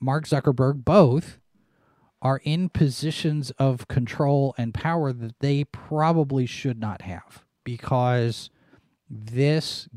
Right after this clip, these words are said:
gets into, and it does, you know, a lot of people are saying, "Well, First Amendment only, only says that the government can't restrict your speech. These are private enterprises and they're private corporations." And yes, to a point, that's true. However,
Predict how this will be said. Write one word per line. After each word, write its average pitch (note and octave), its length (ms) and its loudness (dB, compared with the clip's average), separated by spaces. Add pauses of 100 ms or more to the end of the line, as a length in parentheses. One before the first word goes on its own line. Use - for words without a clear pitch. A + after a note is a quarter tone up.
gets C3+ 380 -4
into, C3+ 720 -2
and C#3+ 120 0
it C3+ 180 -2
does, G3+ 560 4 (1040)
you D#3+ 220 -6
know, C#3 180 -2
a D3+ 60 6
lot F#3 180 6
of G#3+ 80 4
people G#3+ 200 6
are E3+ 200 6
saying, C3+ 200 0
"Well, B2+ 220 2
First E3+ 300 4
Amendment D#3+ 320 4
only, D3 480 4
only C#3 220 4
says C3+ 360 2
that A#2+ 140 0
the A#2 80 -4
government C3 580 2
can't A2+ 380 -2
restrict A#2 560 -4
your G#2+ 100 -4
speech. G2 400 -8
These C3+ 200 0
are C#3 60 0
private C3+ 420 2
enterprises G#2 720 -4
and A2+ 80 -6
they're A2+ 80 -4
private A#2+ 320 -2
corporations." A2+ 680 -6
And D3+ 160 -2
yes, D#3+ 420 0
to D3+ 200 2
a C#3+ 60 4
point, F3+ 440 4
that's B2+ 240 -2
true. F#3 520 0
However, F3+ 720 4